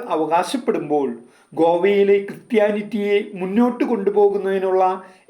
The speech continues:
ഏക ഓഫീസ് സ്ഥാപിക്കുവാനാണ് ശ്രമിച്ചതെന്ന് മറ്റു ചിലരും പറഞ്ഞു വയ്ക്കുന്നു. പോർച്ചുഗൽ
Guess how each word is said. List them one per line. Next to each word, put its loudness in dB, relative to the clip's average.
ഏക 4
ഓഫീസ് 0
സ്ഥാപിക്കുവാനാണ് 2
ശ്രമിച്ചതെന്ന് 0
മറ്റു -2
ചിലരും 0
പറഞ്ഞു 0
വയ്ക്കുന്നു. 0
പോർച്ചുഗൽ 2